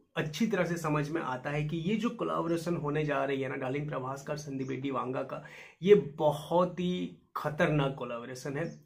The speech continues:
जिसको लोग अच्छी तरह से समझ पा रहे हैं। क्योंकि डार्लिंग प्रभास को अगर अच्छी तरह से present किया जाएगा तो वो बंदा क्या कर सकता है, सभी को पता है। और संदीप रेड्डी वांगा अपने हीरो को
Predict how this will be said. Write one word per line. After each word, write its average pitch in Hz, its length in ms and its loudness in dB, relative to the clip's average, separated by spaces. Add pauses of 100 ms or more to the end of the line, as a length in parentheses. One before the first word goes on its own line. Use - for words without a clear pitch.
जिसको 151 300 2
लोग 196 280 4
अच्छी 160 300 0
तरह 160 220 4
से 147 140 -4
समझ 131 360 -4
पा 123 200 -8
रहे 123 160 -10
हैं। 135 160 -12
क्योंकि 185 280 0 (880)
डार्लिंग 202 300 4
प्रभास 185 340 0
को 196 100 0
अगर 170 200 2
अच्छी 151 240 -4
तरह 147 200 -4
से 147 140 -8
present 143 440 -6
किया 131 220 -6
जाएगा 131 520 -6 (580)
तो 151 60 -6
वो 156 160 0
बंदा 151 280 2
क्या 147 240 -4
कर 147 160 -6
सकता 143 340 -6
है, 135 80 -4
सभी 135 260 -8
को 151 120 -4
पता 127 260 -8
है। 131 100 -4
और 151 60 0
संदीप 151 380 0
रेड्डी 196 240 0
वांगा 151 300 2
अपने 165 440 0
हीरो 143 300 -4
को 165 140 -2